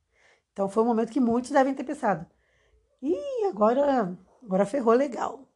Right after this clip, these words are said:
Manda parar esse, esse julgamento agora." Mas você veja a importância da sabedoria. Salomão era tão respeitado e era um, era um sábio,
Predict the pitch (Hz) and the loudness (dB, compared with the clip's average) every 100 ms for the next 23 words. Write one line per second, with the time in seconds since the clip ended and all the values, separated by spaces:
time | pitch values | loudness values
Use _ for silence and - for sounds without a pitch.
0 | - 190 214 262 233 302 302 302 302 _ | -8 -2 -2 -2 0 2 2 2 -4 _
1 | _ 254 233 254 - - - 226 - - | _ -4 -2 -4 -8 -14 -14 -12 -10 -8
2 | 247 233 208 220 294 320 427 392 226 240 | -6 -4 -6 -6 -8 -10 -10 -6 0 2
3 | 208 180 160 - _ _ _ _ - - | 2 2 -2 -6 _ _ _ _ -20 -12
4 | - 453 453 330 320 294 269 208 - - | -2 0 0 -2 -2 -2 -2 -6 -14 -4
5 | 254 277 277 269 240 240 247 208 196 185 | -4 -2 -6 -6 -2 -2 -4 -4 -2 -2
6 | 165 - - - _ - 220 220 262 269 | -6 -10 -18 -20 _ -4 -2 0 2 2
7 | 226 302 277 240 - 180 - 175 175 170 | 0 -2 -4 -4 -8 -14 -10 -8 -6 -2
8 | 185 202 208 196 - _ _ 214 226 - | -2 -2 -4 -8 -14 _ _ -4 -4 -2
9 | 208 190 196 | 0 2 0